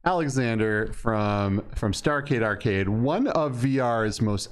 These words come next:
active and awesome com-, awesome community members, not just with promoting his games, but he is out there supporting everyone,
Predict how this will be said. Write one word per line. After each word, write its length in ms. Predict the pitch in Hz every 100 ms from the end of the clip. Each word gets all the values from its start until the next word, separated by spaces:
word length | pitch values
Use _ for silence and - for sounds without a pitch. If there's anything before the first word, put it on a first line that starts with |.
| -
active 460 | 143 143 - 139
and 120 | 117 104
awesome 380 | 110 110 - 113
com-, 360 | - 131 - 127
awesome 320 | 120 113 -
community 440 | 107 120 110 104 104
members, 400 | 104 101 107 104
not 260 | 156 240
just 340 | 170 196 214 -
with 500 | 208 - - - -
promoting 380 | - 165 190 196
his 120 | 175 123
games, 320 | 135 175 139
but 120 | 123
he 100 | 127
is 160 | 127 -
out 180 | 147 156
there 120 | 170
supporting 540 | - 127 - 165 160
everyone, 420 | 139 127 127 123